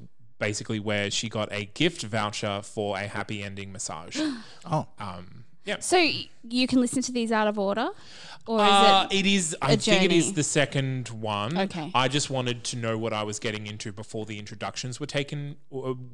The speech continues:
Speaker 1: before I listened to the introductions.
Speaker 2: Right. Okay, cool.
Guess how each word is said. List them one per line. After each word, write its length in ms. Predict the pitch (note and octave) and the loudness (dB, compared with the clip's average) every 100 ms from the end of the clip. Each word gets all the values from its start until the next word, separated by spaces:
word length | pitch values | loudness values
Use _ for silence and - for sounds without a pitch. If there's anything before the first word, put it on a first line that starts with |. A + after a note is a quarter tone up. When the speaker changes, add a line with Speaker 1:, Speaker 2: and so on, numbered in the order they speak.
| A#2+ - | -14 -8
Speaker 1:
before 400 | A#2+ B2+ A#2 G#2+ | -8 -2 -2 -2
I 100 | G#2+ | -4
listened 320 | G#2 G#2 A2 | -6 -8 -8
to 60 | G#2 | -8
the 100 | G#2 | -10
introductions. 480 | G2+ G2+ G#2+ - F3 | -10 -10 -8 -4 0
Speaker 2:
Right. 220 | F3 - - | 0 -2 -4
Okay, 240 | C4 A3 | -2 -2
cool. 120 | - | 0